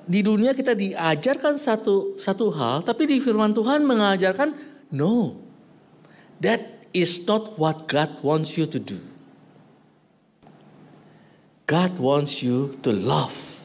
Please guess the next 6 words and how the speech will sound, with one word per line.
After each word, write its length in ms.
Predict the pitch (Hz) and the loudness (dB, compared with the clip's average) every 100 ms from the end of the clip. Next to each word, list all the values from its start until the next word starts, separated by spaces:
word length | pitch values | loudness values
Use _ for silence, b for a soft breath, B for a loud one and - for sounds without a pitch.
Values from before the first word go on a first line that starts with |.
| - - - - - | -18 -20 -20 -14 -4
each 160 | 120 - | -4 0
other 480 | 120 107 110 107 107 - - - | 0 2 0 0 -6 -16 -20 -8
as 240 | 104 104 - | -6 -4 -4
you 80 | 92 | -4
love 320 | 90 101 104 - | -4 -6 -8 -6
yourself. 560 | 107 - - - - | -2 -2 -4 -10 -16